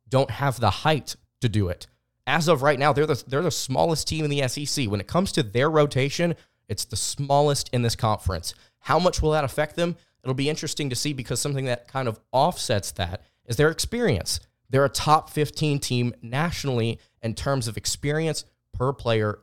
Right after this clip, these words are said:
in that rotation. So they've got a couple of individual good things going for them. They're similar to where they were a year ago underneath Dennis Gates,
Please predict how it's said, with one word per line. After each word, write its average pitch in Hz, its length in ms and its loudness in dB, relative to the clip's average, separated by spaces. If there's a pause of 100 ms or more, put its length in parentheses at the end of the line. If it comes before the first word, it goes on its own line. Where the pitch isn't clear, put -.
in 113 260 -2 (320)
that 95 320 0 (240)
rotation. 110 640 -2 (880)
So - 160 0
they've 160 160 2
got 185 160 4
a 165 40 -2
couple 165 360 -2
of 127 120 0
individual 135 540 0
good 117 280 0
things 107 260 0
going 92 260 0
for 92 200 -4
them. 151 180 0 (640)
They're 139 120 2
similar 117 680 0
to 135 100 0
where 120 140 2
they 127 100 2
were 120 220 2
a 120 40 -2
year 117 200 -2
ago 113 300 2
underneath 110 460 -2
Dennis 107 280 0
Gates, 95 360 -6